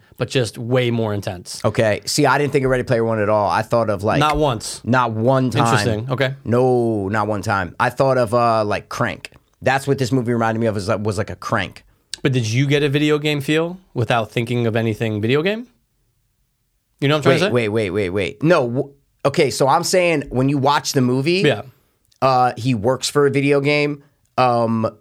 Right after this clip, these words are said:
Speaker 2: the actual fighting and what you're seeing, people are watching it, and it's all based in this, like, video game, uh, zeitgeist that's going on right now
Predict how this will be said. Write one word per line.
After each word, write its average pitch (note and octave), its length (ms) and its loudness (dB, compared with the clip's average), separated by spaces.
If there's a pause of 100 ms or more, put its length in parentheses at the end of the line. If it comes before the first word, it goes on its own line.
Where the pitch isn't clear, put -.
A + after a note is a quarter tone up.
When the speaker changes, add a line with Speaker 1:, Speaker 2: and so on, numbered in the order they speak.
Speaker 2:
the A2+ 640 -2 (600)
actual C3+ 1040 0 (360)
fighting C#3+ 640 0
and A#2 140 0
what C3 160 0
you're A#2 100 -4
seeing, A#2 760 -2 (540)
people C#3 240 -2
are A#2+ 120 2
watching B2+ 420 -2
it, C3+ 120 0
and B2+ 120 0
it's A#2 120 -6 (100)
all C#3 200 4
based B2+ 760 -2 (540)
in B2+ 300 2
this, A#2+ 300 0
like, A#2 260 0
video C3+ 500 0
game, A#2+ 440 -2 (260)
uh, G#2+ 520 0 (600)
zeitgeist A#2 640 0
that's A#2+ 180 0
going A#2+ 260 0
on A2 160 0
right E2+ 160 -4
now D2 280 -8